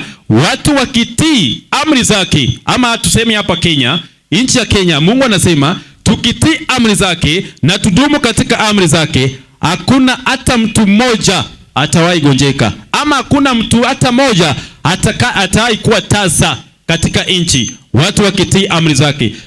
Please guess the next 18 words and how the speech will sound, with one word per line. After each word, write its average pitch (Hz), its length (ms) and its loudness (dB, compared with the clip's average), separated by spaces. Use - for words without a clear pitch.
Tuende 214 280 2
kitabu 214 380 0
cha 208 120 2
Kumbukumbu 196 480 2
la 190 100 4
Torati 156 500 2
ni 147 160 2
saba, 170 540 0
mstari 180 360 0
ni 170 60 0
ule 208 100 4
wa 180 80 0
kumi 165 260 2
na 156 240 0
nne. 120 180 0
Biblia 147 300 0
Takatifu 175 380 2
inasemaje? 139 600 2